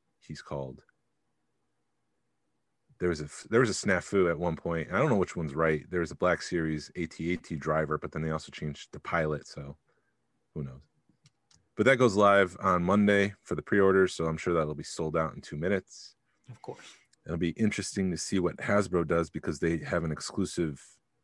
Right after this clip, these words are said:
Speaker 1: channel now or something like that where you can, it looks like you can pre-order some of that stuff. I don't know if that's just for Hol-, Hasbro Pulse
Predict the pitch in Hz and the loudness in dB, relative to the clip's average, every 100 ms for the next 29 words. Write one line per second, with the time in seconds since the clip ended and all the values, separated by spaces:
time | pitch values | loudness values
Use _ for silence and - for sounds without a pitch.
0 | _ _ _ _ - - 90 92 98 110 | _ _ _ _ -12 -6 -4 -2 -2 0
1 | 107 104 104 90 101 92 98 92 95 85 | 2 2 0 -2 -6 -4 -4 0 2 2
2 | 87 80 90 76 69 78 110 123 117 110 | 0 -4 -8 -8 -8 0 0 2 0 0
3 | 104 107 - 107 104 101 - 101 101 104 | -2 -2 0 2 4 2 -2 -2 -2 -2
4 | - 98 104 _ _ _ _ _ _ 87 | 2 2 2 _ _ _ _ _ _ -6
5 | 90 85 85 - - 87 - 76 87 80 | -6 -2 -4 -4 -6 -6 -4 -4 -4 -4
6 | - 92 - 82 - 110 95 - - | 0 0 0 -6 -2 0 0 -2 -14